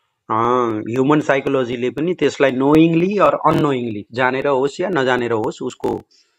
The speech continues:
अ, subconscious माइन्डमा पनि त्यो फिबोनाकी रेसियोमा reaction हुन्छ भन्ने कुरालाई चाहिँ, उम्, नेपालको बजार मात्रै होइन, धेरै अन्तर्राष्ट्रिय बजारहरूमा पनि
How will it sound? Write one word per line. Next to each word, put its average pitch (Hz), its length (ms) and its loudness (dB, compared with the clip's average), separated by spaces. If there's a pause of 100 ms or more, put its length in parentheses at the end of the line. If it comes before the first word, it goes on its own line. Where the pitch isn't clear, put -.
(220)
अ, 123 100 -4
subconscious 147 920 0
माइन्डमा 117 320 -2
पनि 151 200 -6
त्यो 190 140 -2
फिबोनाकी 120 520 -4
रेसियोमा 113 540 -4
reaction 117 520 -4
हुन्छ 127 400 -4
भन्ने 135 600 -2
कुरालाई 104 420 -6
चाहिँ, - 220 -4 (800)
उम्, 110 380 -6 (120)
नेपालको 139 420 -2
बजार 131 260 -2
मात्रै 120 360 -4
होइन, 131 240 -6
धेरै 147 440 0
अन्तर्राष्ट्रिय 117 880 -6
बजारहरूमा 101 720 -8
पनि 160 280 -8